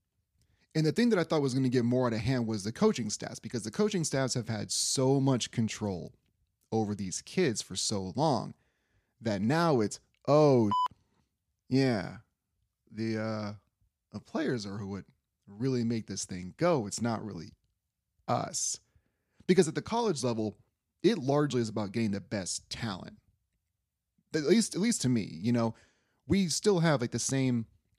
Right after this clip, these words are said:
what, top ten-ish type of schools. You get a couple that rotate in every, they rotate in and out every once in a while.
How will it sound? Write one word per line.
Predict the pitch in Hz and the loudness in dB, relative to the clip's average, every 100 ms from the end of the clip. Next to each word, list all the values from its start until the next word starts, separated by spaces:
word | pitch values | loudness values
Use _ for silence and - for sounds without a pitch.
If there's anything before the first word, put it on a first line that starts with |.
| 113 | -2
what, | 117 - | -2 -2
top | - 123 117 - | -8 -4 -4 -4
ten-ish | - 117 113 117 117 - | -2 -2 -2 -2 -4 0
type | 123 113 | -2 -2
of | |
schools. | - 131 127 | -4 0 0
You | 131 | 2
get | 135 | 0
a | |
couple | 107 127 127 | 0 -2 -2
that | 120 104 | -2 -2
rotate | 113 120 - 123 | 0 -2 0 0
in | 113 | 0
every, | 104 101 92 _ | -2 -4 -8 _
they | 135 131 131 160 | -14 -10 -2 2
rotate | 185 170 156 | 2 2 0
in | 139 | 0
and | 135 | 0
out | 131 113 | 0 -2
every | 110 | -2
once | 107 110 117 | -2 -2 -2
in | |
a | |
while. | 117 113 107 | 0 0 -2